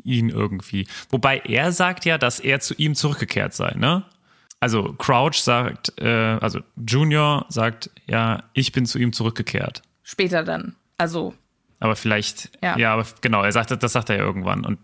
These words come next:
Speaker 1: jetzt ist natürlich die Frage
Speaker 2: Ja, weil woher soll Voldemort auch wissen, dass er nicht tot ist?
Speaker 1: Ja. Ja, oder er macht das jetzt alles, aber der kann, nee, es muss ja, also es muss
Speaker 2: Die
Speaker 1: schon
Speaker 2: müssen
Speaker 1: vorher
Speaker 2: irgendwie
Speaker 1: passiert
Speaker 2: vorher
Speaker 1: sein. Es muss vorher
Speaker 2: Kontakt
Speaker 1: passiert
Speaker 2: aufgenommen
Speaker 1: sein.
Speaker 2: haben.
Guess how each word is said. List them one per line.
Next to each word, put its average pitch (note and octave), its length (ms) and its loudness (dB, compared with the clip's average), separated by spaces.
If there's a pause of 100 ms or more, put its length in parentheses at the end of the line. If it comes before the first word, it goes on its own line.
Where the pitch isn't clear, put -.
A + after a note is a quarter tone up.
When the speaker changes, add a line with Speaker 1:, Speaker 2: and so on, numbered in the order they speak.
Speaker 1:
jetzt A#2 200 -2
ist - 100 -8
natürlich C3 260 0
die A#2+ 80 -4
Frage A#2 680 0 (160)
Speaker 2:
Ja, A#3 200 0
weil A#3+ 160 0
woher C#4 320 2
soll A#3 240 2
Voldemort A#3 420 2
auch F#3+ 140 -2
wissen, B3 280 2
dass G3+ 160 0
er G#3 80 0
nicht F#3 180 -2
tot B3+ 220 0
ist? - 300 -14 (520)
Speaker 1:
Ja. G2+ 380 0 (800)
Ja, A#2+ 160 2
oder B2 220 2
er D3+ 120 4
macht D#3 220 2
das E3+ 120 2
jetzt - 180 -4
alles, B2 420 -2 (100)
aber A2 260 2 (140)
der - 280 -8
kann, - 260 -4
nee, C3+ 340 2 (240)
es - 60 -10
muss D#3+ 180 2
ja, B2 140 4
also A2 240 2
es A2+ 200 0
muss D#3 480 2
Speaker 2:
Die - 60 -2
Speaker 1:
schon G#3+ 140 6
Speaker 2:
müssen G4 100 4
Speaker 1:
vorher - 240 2
Speaker 2:
irgendwie C#4 140 2
Speaker 1:
passiert D4 260 2
Speaker 2:
vorher B3+ 280 4 (260)
Speaker 1:
sein. A#3+ 60 2
Es G#3+ 100 0
muss D3+ 100 0
vorher A#3 160 4
Speaker 2:
Kontakt - 140 0
Speaker 1:
passiert E3 180 0
Speaker 2:
aufgenommen E3+ 340 -2
Speaker 1:
sein. D#3+ 80 -6
Speaker 2:
haben. E3+ 340 0